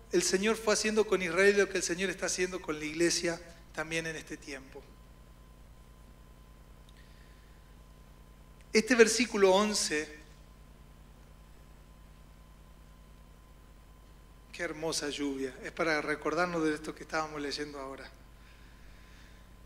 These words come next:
El versículo once y doce dice, "El Señor daba palabra, había grande multitud de las que llevaban buenas nuevas". No sé si lo tenés en N B I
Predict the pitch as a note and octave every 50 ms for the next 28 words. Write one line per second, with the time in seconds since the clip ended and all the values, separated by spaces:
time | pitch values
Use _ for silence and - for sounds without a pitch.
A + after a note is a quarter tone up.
0 | - - - - - - - - - - - - - - - - - - - -
1 | - - - - - - - - - - - - - G3 F#3 A3 G#3+ - B3 B3
2 | - B3+ A3+ A3+ A3 A3 A#3 A#3+ A3+ G#3+ F#3+ - - F3 D#3+ D#3 D3 - - F3
3 | E3+ F#3 G3+ G3 E3+ - - - D#3 D3 C3+ - - - - - - - - -
4 | - - - - - - - G3+ - - F3+ F3 - - F#3 F3+ F#3+ G3+ A3+ A#3+
5 | B3 B3 B3+ B3 - - - - - - G3+ G#3 G#3 G#3 G#3 G#3 G3+ G3+ - -
6 | F3 E3 E3+ E3+ E3+ E3 E3 D#3+ D#3 D3 D3 C#3 - - - - - - - -
7 | D3+ D#3 D#3 G#3 G#3+ G#3 G3 F#3+ - - F#3 G3 A3 A3 A3 G#3+ G#3+ G#3 G3 G3+
8 | G3+ G3+ - F3 D3+ D#3+ D#3+ D#3+ D#3 - D#3+ D#3+ - - G3 G3+ F#3 F3 - -
9 | - D#3+ D#3 D3+ D3 D3+ - - - D#3+ D#3+ F3 E3+ - - - - - - -
10 | - - - - - - - - - D#3+ D3+ D3+ D3+ F3+ F#3+ G3 F#3+ G3+ G#3 G3+
11 | G3 G3+ G#3+ - - D3 E3+ F#3 F3+ E3 D#3 D#3 D#3+ D3+ D3+ D#3 G3 B3 B3 C4
12 | A3+ - B3+ A3 G3+ - F3 E3+ F#3 G#3 G3+ F#3 F3+ F#3 F#3+ F#3+ F#3+ F#3 F3 E3+
13 | E3 E3+ F3+ F#3+ G3+ G3 -